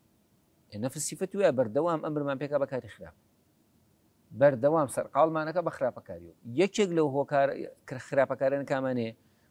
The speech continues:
بەڕاستی ملنەدانە بۆ حەق. ئەمە زۆر جار سیاسیەکان تێکەون، کاتێک کە ئەبینن ئەمان ستەمکاری بەرامبەر بە میلەتی خۆیانەکەن.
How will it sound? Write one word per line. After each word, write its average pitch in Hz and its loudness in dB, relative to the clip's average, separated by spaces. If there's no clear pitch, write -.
بەڕاستی 123 0
ملنەدانە 135 0
بۆ 196 4
حەق. - -2
ئەمە 156 2
زۆر 226 4
جار 170 6
سیاسیەکان 151 0
تێکەون، 190 -2
کاتێک 165 -2
کە 175 0
ئەبینن 170 -2
ئەمان 151 0
ستەمکاری 156 -2
بەرامبەر 190 -2
بە 180 -2
میلەتی 180 -8
خۆیانەکەن. 151 -6